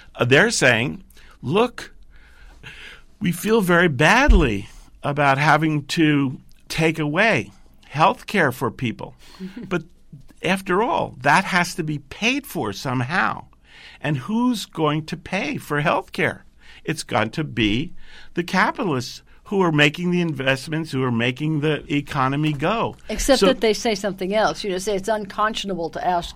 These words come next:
Speaker 2: the auto workers in Detroit to pay for health care for people who can't afford it. As
Speaker 1: Well, that's,
Speaker 2: if,
Speaker 1: that's
Speaker 2: as
Speaker 1: their,
Speaker 2: if. <laughs>
Speaker 1: yeah, that's their, that's their, uh, sophisticated argument. Their bottom line argument, you know this, their bottom line argument is that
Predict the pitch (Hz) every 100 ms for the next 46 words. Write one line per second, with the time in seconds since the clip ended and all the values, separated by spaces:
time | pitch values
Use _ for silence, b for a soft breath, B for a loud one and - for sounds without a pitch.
0 | - 175 165 B B B - - 196 214
1 | 214 208 202 185 180 160 170 - 220 190
2 | - 202 196 208 190 190 170 185 190 190
3 | 196 160 - 165 160 160 B - 202 190
4 | 175 170 - 185 151 - 202 214 160 -
5 | - B B - 151 143 135 165 311 -
6 | - 131 160 226 196 165 339 - 240 147
7 | 165 120 156 226 - 185 135 123 120 185
8 | 233 - 135 123 110 - 104 104 101 120
9 | 202 - - 147 101 87 90 92 104 107
10 | 147 B B B 123 123 104 131 220 226
11 | 123 110 98 95 95 117 151 175 196 101
12 | 113 135 139 113 104 139 190 127 110 110
13 | 147 160 127 117 - 117 110 139 139 127